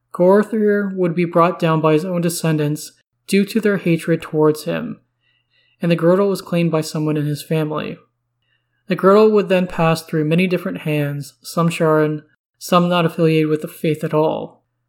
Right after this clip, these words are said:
One of those slain wearing the corset is still said to haunt it, causing whomever wears it to feel a sense of being watched from time to time.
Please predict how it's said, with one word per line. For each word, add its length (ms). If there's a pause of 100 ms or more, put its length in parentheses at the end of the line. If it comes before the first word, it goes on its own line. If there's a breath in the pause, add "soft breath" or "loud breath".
(320)
One 140
of 100
those 240
slain 300
wearing 380
the 80
corset 440
is 120
still 280
said 240
to 60
haunt 320
it, 220
causing 360
whomever 380
wears 300
it 80
to 80
feel 200
a 40
sense 280
of 100
being 280
watched 240
from 140
time 260
to 80
time. 640